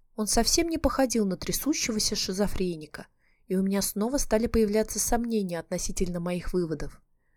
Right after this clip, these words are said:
Но сейчас было уже поздно. Убийца дернулся за Птицыным и чуть себя не выдал. По крайней мере, так показалось ему. «Нервничаю»,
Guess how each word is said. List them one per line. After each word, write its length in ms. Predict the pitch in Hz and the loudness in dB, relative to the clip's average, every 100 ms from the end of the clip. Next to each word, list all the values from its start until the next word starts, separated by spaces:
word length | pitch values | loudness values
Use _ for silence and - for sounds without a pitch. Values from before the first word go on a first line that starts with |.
| _ - | _ -8
Но 120 | 185 | -4
сейчас 400 | - 190 269 254 | -4 0 0 2
было 220 | 202 208 | 2 2
уже 220 | 208 196 | 2 0
поздно. 460 | 196 175 165 - 135 _ _ _ _ _ _ _ _ _ | -2 -2 -2 -6 -16 _ _ _ _ _ _ _ _ _
Убийца 420 | 196 277 330 - | 4 6 6 4
дернулся 560 | 226 233 247 240 220 196 | 4 6 6 2 -2 0
за 100 | 208 | 0
Птицыным 580 | - - 202 - 190 175 | 0 -2 0 0 0 -2
и 60 | 165 | -6
чуть 280 | - 254 | -6 -4
себя 320 | - 196 180 180 | -2 0 0 -2
не 100 | 175 | -6
выдал. 380 | 165 160 143 - - _ _ _ _ - | -8 -8 -8 -12 -20 _ _ _ _ -6
По 80 | 185 | -2
крайней 340 | 190 196 196 | 0 2 2
мере, 240 | 196 190 | 2 2
так 240 | 190 180 - | 2 -2 -2
показалось 580 | - 190 175 170 156 - | -4 -2 -2 -4 -4 -2
ему. 360 | 185 180 139 - _ _ _ _ _ 214 | -2 -2 -8 -18 _ _ _ _ _ 0
«Нервничаю», 880 | 202 202 190 196 190 - 170 143 | 4 4 4 0 -2 -2 -4 -6